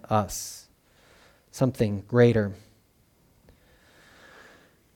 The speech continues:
In the icon of the Transfiguration upon the Mount of Tabor, the entire logic of Christian theology, devotion, worship, mysticism is uniquely concentrated.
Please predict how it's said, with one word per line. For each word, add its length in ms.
In 140
the 120
icon 580
of 100
the 80
Transfiguration 840
upon 280
the 60
Mount 240
of 100
Tabor, 360
the 120
entire 520
logic 440
of 120
Christian 420
theology, 480
devotion, 580
worship, 640
mysticism 840
is 220
uniquely 540
concentrated. 920